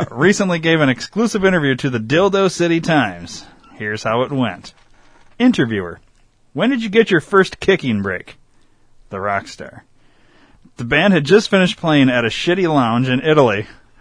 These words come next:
when a bloody music executive walked up to me and said, "Hey kid, you've got real bike quality."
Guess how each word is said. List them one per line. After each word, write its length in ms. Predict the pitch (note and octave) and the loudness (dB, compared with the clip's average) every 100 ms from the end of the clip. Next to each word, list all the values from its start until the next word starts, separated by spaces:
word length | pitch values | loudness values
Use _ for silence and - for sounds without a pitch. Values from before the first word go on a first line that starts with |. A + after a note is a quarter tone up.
| _ | _
when 200 | B2+ C3 | -2 0
a 40 | A#2 | 0
bloody 380 | C3 D#3 F#3 | 0 2 4
music 360 | E3 E3+ E3+ D#3 | 4 2 2 0
executive 540 | C3 B2+ B2+ C3+ A#2+ | -2 0 0 2 -2
walked 320 | A#2 B2 C#3 D#3 | 0 0 0 -2
up 120 | D3 | -2
to 60 | |
me 100 | C#3 | 0
and 120 | B2 A#2 | 0 0
said, 200 | B2 A2+ | -2 0
"Hey 180 | G#3+ | 0
kid, 300 | G#3+ C#3+ D#3+ | 2 -2 -2
you've 240 | D3 F3+ F#3+ | -2 -4 0
got 200 | D3 A#2+ | 2 2
real 200 | D3+ F#3 | 2 0
bike 480 | C3 B2 D3+ E3+ - | -2 2 2 2 -8
quality." 540 | - F3 A2+ F#2 F#2 | -10 -6 -6 -6 -10